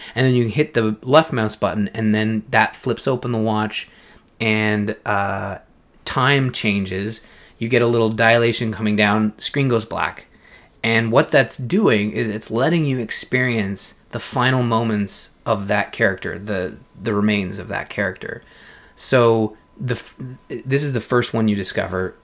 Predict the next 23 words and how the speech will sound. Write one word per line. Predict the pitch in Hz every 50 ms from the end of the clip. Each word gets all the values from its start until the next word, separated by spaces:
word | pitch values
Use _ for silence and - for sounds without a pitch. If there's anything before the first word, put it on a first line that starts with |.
| _ - 139
Guys | 151 147 147 143 143
on | 147 139 135
the, | 127 123 120 -
uh, | 120 117 113 110 110 107
the, | 101 113 113 110
the | 104 104 110
remains | 101 113 120 131 147 151 143
are | 139 127
on | 120 117
the | 113 110
deck | 104 104 98 101 - - - -
outside | 117 123 110 - - 117 110 113 113
of | 110 104
this, | 110 107 98 - - - - - - - - _
the | - -
captain's | - 135 113 101 - - 101 101 101
quarters. | - - - 98 98 95 95 95 95 - - - - - - - - -
So | - - - 143 123 117 117 110 - - _ _ _ _ _ _ _ _
everything | - 147 165 190 185 175
goes | 160 160 151 131
black. | 120 117 110 101 107 117 - -
You | 139 139
hear | 117 - - 147 143 139 135 135 131 127 120 -